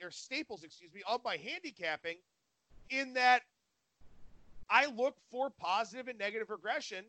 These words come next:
using stats that stabilize early against stats that don't. You know, it's very interesting because home runs per fly ball stabilizes at four hundred fly balls for pitchers.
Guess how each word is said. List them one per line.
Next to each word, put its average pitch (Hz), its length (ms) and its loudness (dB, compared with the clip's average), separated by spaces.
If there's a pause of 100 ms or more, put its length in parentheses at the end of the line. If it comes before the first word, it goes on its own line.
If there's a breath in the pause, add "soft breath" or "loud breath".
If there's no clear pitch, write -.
(720)
using 285 320 -2
stats 247 480 2
that 262 140 -16
stabilize 233 760 0
early 175 400 -6 (380)
against 233 480 0
stats 185 360 2
that 277 120 -6 (100)
don't. 320 280 0 (2000)
You 247 80 -2
know, 240 200 6
it's 214 160 -6
very 349 240 2
interesting 320 360 -6
because 208 360 -2 (400)
home 359 280 8
runs 349 320 6
per 262 200 -4
fly 226 360 8
ball 160 240 0
stabilizes 208 640 0
at 165 80 -4 (160)
four 254 240 8
hundred 269 280 0
fly 214 260 6
balls 190 320 2
for 156 100 -8
pitchers. - 560 -8